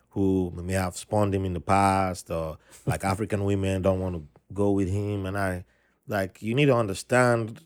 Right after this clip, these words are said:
Speaker 1: the people you, you, you encounter. I don't believe every African woman wouldn't want to date an
Speaker 2: Right.
Speaker 1: African American, but it's not like, um, they're encouraged to.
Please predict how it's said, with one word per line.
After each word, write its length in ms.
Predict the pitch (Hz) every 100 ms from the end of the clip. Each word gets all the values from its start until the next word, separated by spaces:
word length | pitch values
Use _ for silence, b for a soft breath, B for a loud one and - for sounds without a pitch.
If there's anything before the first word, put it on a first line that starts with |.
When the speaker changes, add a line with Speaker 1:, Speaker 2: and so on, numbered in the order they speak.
| -
Speaker 1:
the 120 | 92
people 580 | - 120 - 139 139 120
you, 260 | 110 95 -
you, 120 | - 95 90 87
you 180 | 90 87 -
encounter. 800 | 107 98 - 120 123 120 147 214 - -
I 60 |
don't 180 | 104 101
believe 500 | 92 95 95 90 - -
every 300 | 98 90 92
African 320 | 87 - 95
woman 240 | 92 85
wouldn't 180 | 90 90
want 160 | 92 85
to 60 | 82
date 380 | 76 90 -
an 320 | - - - 85
Speaker 2:
Right. 80 |
Speaker 1:
African 240 | 131 - 92
American, 580 | 80 110 117 90 73 - b b b -
but 300 | 90 95 -
it's 240 | 101 -
not 260 | 104 110 107
like, 280 | 98 87 - _ _ _ 95
um, 340 | 90 87 85
they're 200 | 95 95
encouraged 680 | 95 - 131 127 95 - -
to. 240 | 90 76